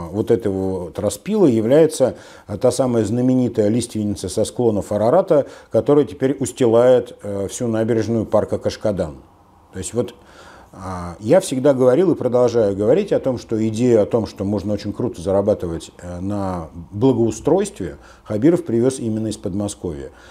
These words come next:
И, судя по всему, э, научил его этому трюку, э, господин Воробьев, который давным-давно уже научился это дело проворачивать, э, при значительно более обширных бюджетах, э, там, в этом дорогом Подмосковье. А мы здесь, как бедные и дешёвые, тем не менее, теперь,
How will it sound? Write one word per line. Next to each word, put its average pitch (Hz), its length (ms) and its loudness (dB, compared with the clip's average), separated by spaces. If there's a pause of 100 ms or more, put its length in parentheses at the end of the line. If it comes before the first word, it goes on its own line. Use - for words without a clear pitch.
(180)
И, 123 200 0
судя 131 300 2
по 107 100 -4
всему, 160 580 0
э, 113 120 -6
научил 127 520 2
его 101 240 2
этому 101 280 -4
трюку, 160 640 2
э, 104 180 -6
господин 104 420 0
Воробьев, 104 460 0
который 113 560 0
давным-давно 107 880 2
уже 120 160 2
научился 104 480 -4
это 98 140 -6
дело 104 220 2
проворачивать, 95 680 0 (460)
э, 95 100 -8
при 113 140 -4
значительно 113 500 -2
более 110 520 2 (340)
обширных 101 480 -2
бюджетах, 104 640 -2
э, 95 180 -8
там, 104 200 -2
в 98 60 -2
этом 92 220 -4
дорогом 95 360 -4
Подмосковье. 165 800 -2 (420)
А 104 240 -4
мы 139 200 4
здесь, 131 200 0
как 107 160 -2
бедные 104 460 -2
и - 20 -2
дешёвые, 156 480 2
тем 104 220 -6
не 101 80 -4
менее, 123 320 -2
теперь, 123 360 -2